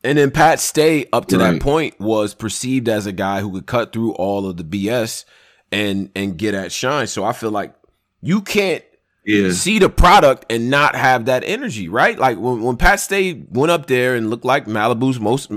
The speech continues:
Speaker 1: eight Mile, I,
Speaker 2: Yeah.
Speaker 1: I got killed. Rightfully so. Like, "Damn, Tone, this your guy?" I gotta, I gotta, you
Speaker 2: Yeah.
Speaker 1: know what I'm saying? I gotta, I gotta answer for that. I can't come back and be
Speaker 2: Right.
Speaker 1: like, "Well, he was ass, so it don't count." No,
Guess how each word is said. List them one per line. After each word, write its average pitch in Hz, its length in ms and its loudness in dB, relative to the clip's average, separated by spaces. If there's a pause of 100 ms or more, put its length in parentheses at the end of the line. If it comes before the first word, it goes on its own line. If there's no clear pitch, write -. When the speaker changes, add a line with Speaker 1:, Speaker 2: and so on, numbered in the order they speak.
Speaker 1:
eight 101 200 -4
Mile, 85 380 -8 (600)
I, 160 200 6
Speaker 2:
Yeah. - 140 2
Speaker 1:
I 165 80 6
got 180 280 6
killed. 285 460 2 (340)
Rightfully 240 580 4
so. 359 340 2
Like, 139 280 2
"Damn, 254 260 2
Tone, 285 280 2
this 302 160 0
your 302 100 0
guy?" 403 280 4 (680)
I 233 140 6
gotta, 247 320 6 (100)
I 220 80 2
gotta, 233 520 2
you 190 120 6
Speaker 2:
Yeah. 185 40 4
Speaker 1:
know 240 80 4
what - 40 4
I'm 233 40 2
saying? 240 200 0
I 226 60 4
gotta, 214 260 4
I 185 80 2
gotta 208 180 4
answer 302 320 0
for 131 100 -2
that. 80 320 -4 (160)
I 165 100 4
can't 214 300 -2
come 196 200 0
back 269 220 2
and 175 100 0
be - 60 4
Speaker 2:
Right. - 100 4
Speaker 1:
like, 104 80 -2
"Well, 113 100 0
he 185 120 -2
was 107 200 0
ass, 98 340 2
so 92 320 -2
it 87 80 -6
don't 92 160 -4
count." 90 320 -12
No, 202 520 4